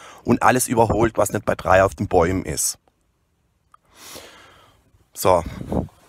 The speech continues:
jetzt habe ich mich ein bisschen ausgekotzt. Ich rede hier aus meinem Auto. Als Bild seht ihr ein Standbild, weil, ähm, ja, ich will nicht, dass man sieht, wo ich gerade bin. Es ist ein bisschen kontra-, es, es,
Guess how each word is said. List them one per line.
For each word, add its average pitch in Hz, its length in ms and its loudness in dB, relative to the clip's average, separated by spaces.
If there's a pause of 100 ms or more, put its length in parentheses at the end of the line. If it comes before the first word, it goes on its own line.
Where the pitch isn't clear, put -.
(360)
jetzt - 140 -4
habe 113 140 4
ich 110 60 2
mich 113 200 2
ein 104 140 0 (260)
bisschen 127 280 0
ausgekotzt. - 680 0
Ich - 140 -6
rede 113 180 -2
hier 127 180 2
aus 117 200 0
meinem 117 460 0
Auto. 117 440 0 (220)
Als - 240 -6
Bild 120 280 -2
seht - 200 -6
ihr 98 80 -2
ein 92 80 -2
Standbild, 113 680 -2
weil, 98 340 -2 (800)
ähm, 95 420 -2 (560)
ja, 101 120 4
ich 104 140 -4
will 110 80 -2
nicht, - 240 -6
dass 92 160 -4
man 95 280 -8 (100)
sieht, - 260 -8
wo 101 120 -2
ich 101 100 -6
gerade 90 300 -4
bin. 113 300 -4
Es - 220 -10
ist - 400 -10 (280)
ein - 60 -20
bisschen - 180 -8
kontra-, 104 300 -4
es, - 180 -12 (320)
es, - 220 0